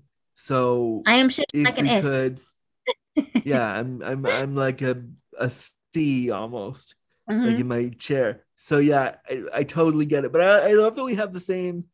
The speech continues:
Speaker 1: sexual fantasy of wanting to be fucked up
Speaker 2: <laughs>
Speaker 1: against it.
Speaker 2: That's really
Speaker 1: Like, that
Speaker 2: cool.
Speaker 1: makes me, it makes me really happy. I didn't lo-, I didn't think we would. Um, I had so much fun with you today. This was such a good, fun, easy chat. And I just think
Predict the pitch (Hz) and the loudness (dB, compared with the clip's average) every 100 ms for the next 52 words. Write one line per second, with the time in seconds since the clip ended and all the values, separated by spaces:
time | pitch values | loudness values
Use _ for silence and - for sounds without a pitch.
0 | _ _ 175 160 156 147 151 175 165 131 | _ _ -8 -4 -4 -4 -4 -4 -4 -6
1 | 175 165 165 160 160 160 165 165 160 165 | -6 -2 0 0 -4 -8 -10 -6 -4 -2
2 | 160 - 440 427 415 427 415 440 - 466 | 0 2 2 2 -4 0 4 4 6 8
3 | 349 302 226 - - - 381 403 392 415 | 8 6 2 -10 -8 0 0 2 0 0
4 | 247 330 254 240 240 233 226 262 208 185 | -2 -2 2 8 10 12 10 8 8 6
5 | 208 220 214 220 110 202 226 226 175 156 | 4 0 -2 0 2 0 0 -8 -10 -4
6 | 214 220 226 247 151 - _ _ _ 165 | -4 -2 4 4 4 0 _ _ _ 0
7 | 165 160 160 143 - - 156 196 185 185 | 2 2 0 -10 -18 -12 -8 -6 -4 -2
8 | 190 180 175 180 165 151 139 139 175 151 | -2 -2 -2 -2 2 4 4 2 -6 -4
9 | 165 160 156 151 151 147 156 160 _ _ | -4 -4 -6 2 4 4 0 -6 _ _
10 | _ _ _ - 143 147 143 151 151 151 | _ _ _ -4 -2 -2 -6 -4 -4 -4
11 | 139 - 135 156 175 - 147 143 147 147 | -6 -2 0 0 -2 -4 -2 0 -2 -4
12 | 147 160 160 | -6 -6 -6